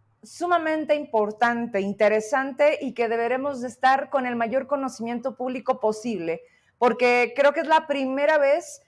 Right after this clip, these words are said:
que abarcamos la historia de una institución que nació mal y no podíamos esperar un resultado distinto, pero peor aún con autoridades que han sido cómplices,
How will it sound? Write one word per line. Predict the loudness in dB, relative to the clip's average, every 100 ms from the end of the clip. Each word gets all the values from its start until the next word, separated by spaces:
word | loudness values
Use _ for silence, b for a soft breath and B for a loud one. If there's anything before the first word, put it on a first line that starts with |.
| _ _ _
que | 2 4 4 2 2 4
abarcamos | 4 4 4 2 2 2
la | 2
historia | 2 -4 2 4 4 2 2
de | 0
una | -2
institución | -4 -4 -6 -6 -6 -8 -4 0 0 -2 -2
que | 0
nació | 0 -4 -2 -2 2
mal | 2 2 -2
y | -4 -2
no | -2
podíamos | 0 0 -2 -4
esperar | -8 -2 0
un | 0
resultado | -2 -6 -4 0 2
distinto, | 0 -6 -8 -6 -4 -6 -8 _ _ _ _
pero | 2 6 6 6
peor | 4 6 6
aún | 6 6 2 -2
con | -2
autoridades | -2 -2 -2 4 4 4 0 -4 -20 _ _ _
que | 0
han | 2 2
sido | -4 -4 2 4 6 6 4 2
cómplices, | 2 2 2 -2 0 0 0 -4